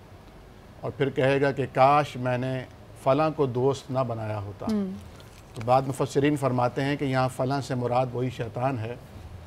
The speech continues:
Speaker 1: कि जिसने हज़रत आदम अलैहिस्सलाम और अम्मा हव्वा अलैहिस्सलाम के पास आकर भी झूठा नाटक किया, ड्रामा किया और कहा, "मैं तुम्हारा खैर खा हूँ, वेल विशर हूँ।" और अब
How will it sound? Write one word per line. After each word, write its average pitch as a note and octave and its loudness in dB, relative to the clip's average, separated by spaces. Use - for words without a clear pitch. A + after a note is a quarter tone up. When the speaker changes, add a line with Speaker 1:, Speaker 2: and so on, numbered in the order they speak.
Speaker 1:
कि B2+ 2
जिसने C#3+ 0
हज़रत C3+ 2
आदम C#3 4
अलैहिस्सलाम B2+ 0
और B2+ -2
अम्मा B2+ 0
हव्वा B2 -2
अलैहिस्सलाम B2 0
के C3+ -2
पास B2+ -4
आकर C#3 0
भी C3 -2
झूठा C#3 2
नाटक C3 2
किया, B2+ 2
ड्रामा B2 2
किया B2 0
और B2 0
कहा, C3 6
"मैं C3 2
तुम्हारा B2+ 2
खैर B2+ 0
खा C#3 2
हूँ, A#2 0
वेल B2 0
विशर C3+ -2
हूँ।" A2 -10
और C3 2
अब D#3+ 4